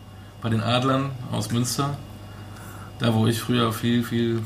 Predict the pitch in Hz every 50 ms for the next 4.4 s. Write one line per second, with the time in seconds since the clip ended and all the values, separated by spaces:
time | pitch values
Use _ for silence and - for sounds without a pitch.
0 | - - - 104 104 113 113 120 110 107 104 101 101 101 101 101 101 104 104 104
1 | - 110 107 107 - - 190 190 143 - - 170 160 160 - 175 139 - - 151
2 | - - 143 139 113 - - - - - - - - - - - - 117 120 123
3 | 120 117 117 110 98 104 - - 120 127 135 135 120 107 127 120 117 - 113 123
4 | 127 139 143 135 - 160 165